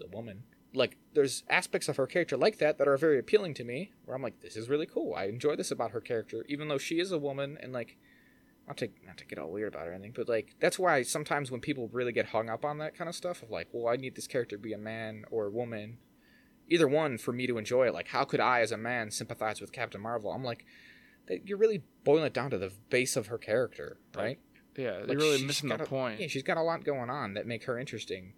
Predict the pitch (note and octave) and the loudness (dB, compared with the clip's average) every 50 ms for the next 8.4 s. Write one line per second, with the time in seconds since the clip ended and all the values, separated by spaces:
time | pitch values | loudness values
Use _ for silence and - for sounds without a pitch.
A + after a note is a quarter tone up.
0 | _ _ _ _ _ _ _ _ _ - - F2+ A2 C3+ B2+ A#2 A#2 A2 G#2 A2 | _ _ _ _ _ _ _ _ _ -8 -4 0 2 4 4 2 2 -2 -6 -4
1 | A#2+ A#2 A2 G2+ A2 A#2 A#2 G#2+ - - F#2 - - G#2 A2+ - - C#3 C#3 - | -2 -2 -2 -2 -2 -4 -6 -6 -8 -10 -10 -8 -8 -8 -8 -8 -10 -16 -16 -16
2 | - - - - - - - - D3+ F3+ F#3 F3+ F3 - - - D#3+ D#3+ - F3+ | -18 -20 -20 -20 -20 -12 -6 -4 0 2 2 0 0 -2 -6 -2 -2 -2 0 2
3 | G3 F#3+ D#3 D3+ D#3+ F3 E3+ D#3+ D#3 D#3 - - G3 E3+ D#3+ - - D3+ C#3+ - | 2 4 4 4 4 4 4 4 4 4 4 2 2 2 2 0 0 -2 0 0
4 | D#3 C#3 C3+ A2+ A2+ A#2 B2 C#3 D#3 E3 E3 - B2+ - - - A#2 A#2 - A#2 | 0 0 -2 -2 -2 -4 -4 -4 -6 -8 -10 -10 -10 -8 -4 -4 -4 -2 0 0
5 | A#2+ A#2+ - C#3+ C3+ - - D3+ D3 D3+ D#3 D3+ D#3 D#3+ D#3 C#3 - - C3+ - | 0 0 -2 -8 -10 -10 -8 -8 -6 -6 -6 -6 -6 -4 -4 -2 -2 -4 -4 -8
6 | - - - - - E3 - - G2 A2+ - - C#3+ D#3 - D3 C3 A#2+ - D3+ | -10 -18 -16 -14 -14 -10 -6 -2 -2 0 2 2 2 4 4 2 2 2 0 -6
7 | C3+ - - C3 C#3 - - C3 A2 - - A#2+ - - B2 A2+ A2 G#2 A2 - | -2 2 4 4 4 4 0 0 -2 -2 -4 -6 -4 0 0 0 0 0 -4 -8
8 | - A#2 G2 - - - - | -8 -8 -8 -8 -8 -10 -12